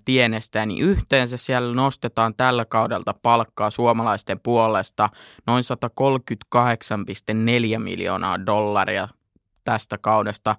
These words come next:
joka on euroissa noin sataneljäkymmentäyksi miljoonaa. Niin kyllähän tosta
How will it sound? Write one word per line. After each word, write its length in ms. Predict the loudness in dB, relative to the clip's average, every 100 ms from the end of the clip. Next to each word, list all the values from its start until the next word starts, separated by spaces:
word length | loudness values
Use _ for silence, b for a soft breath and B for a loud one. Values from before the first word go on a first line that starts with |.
| B B B
joka 240 | -2 4 4
on 100 | 6
euroissa 680 | 4 6 6 4 2 0
noin 160 | 0 0
sataneljäkymmentäyksi 960 | -2 0 0 0 -4 -6 -4 -4 -6
miljoonaa. 560 | -6 -6 -6 -4 -6 -8 B B B -8
Niin 100 | -2
kyllähän 300 | 4 4 4
tosta 300 | 0 0